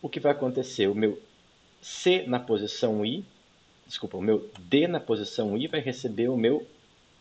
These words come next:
C na posição I. Olha o que eu tô fazendo. Eu tô colocando byte a byte, certo? Um em cima do outro, e tô co-, copiando os bytes de um int pra um float.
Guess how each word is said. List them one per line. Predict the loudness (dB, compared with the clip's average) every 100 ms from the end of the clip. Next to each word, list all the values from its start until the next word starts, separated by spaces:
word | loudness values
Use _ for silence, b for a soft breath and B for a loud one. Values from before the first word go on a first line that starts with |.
| -20
C | -16 -2 4 4
na | 2 -4
posição | 0 -2 -2 -2 0 0
I. | -4 -10 _ _ _ B B B B B
Olha | 8 8
o |
que | 4
eu |
tô | 4
fazendo. | 2 2 6 6 6 -4 -2
Eu | 2
tô | 2
colocando | 6 6 6 4 0 0 -6 _ _ _ _ _ _ _ _ _ _ _ -4
byte | 4 4 4 2
a | 4
byte, | 4 4 0 -4 -6 _ _ _ _ _ _
certo? | 0 4 4 0
Um | 2 4
em |
cima | 4 4 2
do | 4
outro, | 2 2 -2 -12
e | -8
tô | -4 -2
co-, | -4 -6 _ -20 _ -16 -16 _
copiando | 0 0 4 6 6 4
os | 2
bytes | 2 0 -2 -2
de | 0
um | 2
int | 2 0 -2 -2
pra | 0
um | 0
float. | 2 4 4 4 -4 -6